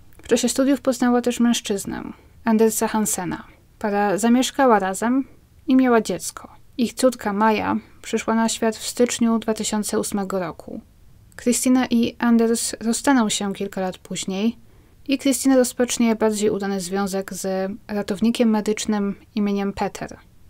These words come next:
Razem z Andersem będą dzielić się opieką nad córką. Zaczęła pracować w szpitalu w Nykøbing Falster w roku dwa tysiące dziewiątym, zaraz po obronieniu licencjatu,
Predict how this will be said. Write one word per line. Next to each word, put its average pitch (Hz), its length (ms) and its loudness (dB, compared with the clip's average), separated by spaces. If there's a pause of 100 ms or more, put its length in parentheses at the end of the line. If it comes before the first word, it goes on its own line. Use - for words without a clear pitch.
Razem 202 420 0
z - 140 -6
Andersem 214 540 2
będą 196 440 -2
dzielić 214 340 2
się 214 220 -2
opieką 202 420 -6
nad 196 200 -6
córką. - 520 -8 (480)
Zaczęła 269 380 2
pracować 247 580 -2
w - 120 -14
szpitalu 240 540 0
w 180 120 -10
Nykøbing 196 540 -4
Falster 208 540 -4
w 190 60 -10
roku 208 320 -6
dwa 196 140 -4
tysiące 240 460 0
dziewiątym, 202 680 -2 (720)
zaraz 233 320 0
po 220 240 -2
obronieniu 214 520 0
licencjatu, 202 800 -6